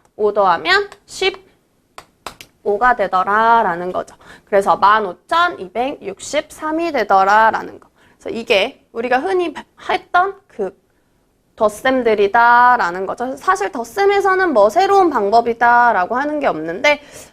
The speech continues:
그냥 이렇게 실수만 안 해주시면 될 것 같아요. 그래서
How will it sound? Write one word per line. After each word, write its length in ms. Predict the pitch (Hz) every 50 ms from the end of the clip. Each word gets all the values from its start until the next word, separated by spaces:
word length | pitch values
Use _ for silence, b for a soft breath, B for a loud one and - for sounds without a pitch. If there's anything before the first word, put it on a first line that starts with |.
| B _ _
그냥 380 | - 330 330 330 339 330 320
이렇게 520 | 285 294 320 330 320 - 254 175 - - _ _ _
실수만 680 | - - - 427 453 440 - - 453 427 427 415 370 277
안 160 | 190 180 196
해주시면 480 | 226 247 262 269 254 294 277 277 269 254
될 200 | 233 180 - -
것 100 | 214 214
같아요. 560 | 202 - - _ - 226 214 180 175 190 202
그래서 300 | 190 170 175 196 180 165